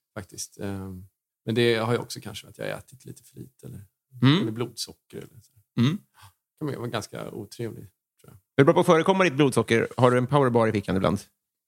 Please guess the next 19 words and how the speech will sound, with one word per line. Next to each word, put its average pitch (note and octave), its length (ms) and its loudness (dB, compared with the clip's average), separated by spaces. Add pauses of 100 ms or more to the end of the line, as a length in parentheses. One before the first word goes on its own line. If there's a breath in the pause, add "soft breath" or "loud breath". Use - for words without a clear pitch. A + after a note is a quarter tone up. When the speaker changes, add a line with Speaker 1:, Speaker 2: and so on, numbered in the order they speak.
(100)
Speaker 1:
Nej, G#3 140 4 (200)
det F3 120 2
är, C#3+ 160 2
det D3 160 -4
är C3+ 40 2
jag A2+ 80 -2
inte. - 220 -14 (320)
Speaker 2:
Nej. A2+ 200 4
Speaker 1:
Däremot E3 380 2
så D3 120 -2
försöker C#3 480 -2
jag, A#2+ 140 0 (420)
jag C3+ 120 -8
tänker C3+ 220 0
alltid A#2+ 200 -2
måltider, A#2+ 520 -4
tror - 180 -8
jag. - 40 -14
Speaker 2:
Mm. - 80 -20